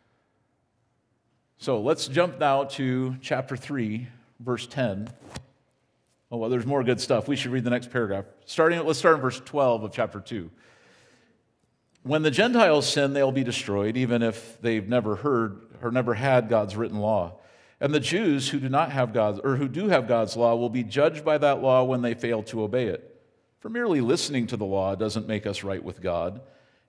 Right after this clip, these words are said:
It is obeying the law that makes us right in his sight.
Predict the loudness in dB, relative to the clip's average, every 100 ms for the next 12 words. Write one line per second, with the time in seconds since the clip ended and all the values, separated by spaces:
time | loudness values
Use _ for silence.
0 | -6 -2 -2 0 -2 -2 0 0 0 -2
1 | -2 0 2 2 0 0 -2 -4 -4 -4
2 | -2 -2 -2 -6 -6 -4 -4 -4